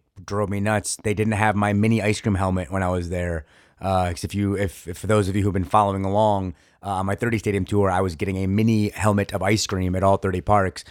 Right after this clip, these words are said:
and Oakland, they did not have it, and that was putting a kink in my plans. But I met this very, very, very, very lovely man,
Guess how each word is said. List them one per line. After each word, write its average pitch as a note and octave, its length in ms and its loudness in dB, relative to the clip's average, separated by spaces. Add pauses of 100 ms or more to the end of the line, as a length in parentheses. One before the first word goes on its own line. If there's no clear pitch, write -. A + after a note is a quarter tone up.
(180)
and F#2 160 -8
Oakland, G#2 500 0 (300)
they - 100 -18
did - 180 -14
not C#3 160 -12
have D2+ 220 -10
it, E2+ 180 -10 (180)
and E2+ 120 -4
that E2+ 60 -4
was E2 140 -4
putting F2+ 260 -6
a E2 100 -4
kink G#2 400 -4
in F#2 60 -2
my F2 120 0
plans. F2+ 480 0
But B2 400 2 (300)
I G2 80 -4
met G2 260 -2
this F2+ 140 -4
very, A#2+ 500 2
very, G2 360 -2
very, G2 540 -2
very G2 440 -2
lovely F#2 400 -2
man, F2 420 0